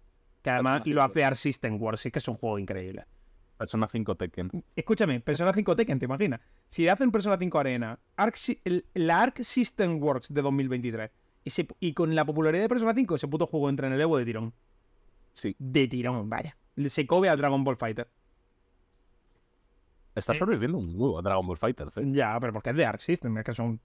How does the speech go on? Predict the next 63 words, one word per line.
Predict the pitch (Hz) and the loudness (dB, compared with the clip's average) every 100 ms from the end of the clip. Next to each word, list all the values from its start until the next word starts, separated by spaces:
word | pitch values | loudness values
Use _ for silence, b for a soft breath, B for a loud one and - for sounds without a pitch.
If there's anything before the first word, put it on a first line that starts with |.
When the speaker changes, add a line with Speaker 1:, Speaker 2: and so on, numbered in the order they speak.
| - | -10
Speaker 1:
son | 123 | -10
juegos | 110 117 | -6 -4
Speaker 2:
Sí. | 117 | -4
Speaker 1:
perfectos. | - 143 _ b b | -6 -10 _ b b
<laughs> | b b - | b b -4
Quiero | 170 151 | 2 2
decir, | 120 110 | 2 -4
ya | 107 | -6
está. | - 165 _ _ _ _ _ - | -8 -14 _ _ _ _ _ -2
Em, | 147 139 135 127 127 | 0 2 2 2 0
Speaker 2:
Pero | 120 139 - _ 131 | 0 -4 -12 _ -8
todos | 202 233 | -2 0
los | 175 | 0
juegos | 135 123 | 0 0
de | 117 | 2
Arc | 120 | 0
Sys | - 120 | -4 -6
tienen | 123 113 110 107 | -2 0 0 0
la | 104 | 0
misma, | 110 107 104 101 98 95 92 90 | -2 -4 -4 -6 -6 -10 -8 -2
Speaker 1:
Sí, | 220 254 180 | 0 0 0
Speaker 2:
la | 95 | -4
Speaker 1:
son, | 156 | -4
Speaker 2:
misma | 98 95 | -4 0
Speaker 1:
son | 170 | 0
Speaker 2:
vida | 208 | 4
Speaker 1:
todo | 226 | 4
el | 175 | 4
Speaker 2:
útil, | |
Speaker 1:
mismo | 165 - | 2 2
Speaker 2:
¿eh? | |
Speaker 1:
jue-, | 160 - | -2 -2
son | - 185 | -2 2
todo | 185 | 2
el | |
mismo | 131 117 | 2 0
Speaker 2:
El | |
Speaker 1:
juego, | 113 143 | -2 -2
solo | 151 135 | 0 0
le | |
cambia | 127 127 123 120 | 0 0 0 0
el, | 117 117 | -2 -4
el | 120 117 | -4 -6
skin, | - 190 160 | -2 0 0
pero | 110 | -4
son | 147 127 | -4 -2
buenos, | 123 170 120 | 0 -2 -2
es | |
que | 139 117 | -4 -2
ya | 120 | -2
está. | - - b b b b _ 151 | -6 -14 b b b b _ -6
Es | |
como | 180 190 | -2 0
si | - | 0
Speaker 2:
El | 147 | 0
Speaker 1:
ahora | 156 | 2
de | 151 | 0
Speaker 2:
Blaze | 139 | 0
Speaker 1:
repente | 139 143 | 0 0
hace | 143 | 0
un | |
Speaker 2:
Blue | 139 | 0
Speaker 1:
Strifa | 139 156 - 135 123 | 0 -2 2 0 0